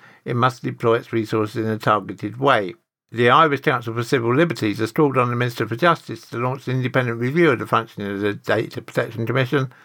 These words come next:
something recommended by the Justice Committee last year and echoed yesterday by Facebook whistleblower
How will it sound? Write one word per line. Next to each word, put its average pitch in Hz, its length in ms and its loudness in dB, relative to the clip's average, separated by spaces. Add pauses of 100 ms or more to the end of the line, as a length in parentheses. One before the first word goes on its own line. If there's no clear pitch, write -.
(180)
something 147 320 -2
recommended 123 560 0
by 117 420 4
the 123 200 -4
Justice 139 400 -2
Committee 120 340 -4
last 110 400 2
year 139 300 2 (340)
and 120 180 0
echoed 127 400 2
yesterday 113 540 2
by 120 200 2
Facebook 117 440 0
whistleblower 110 640 2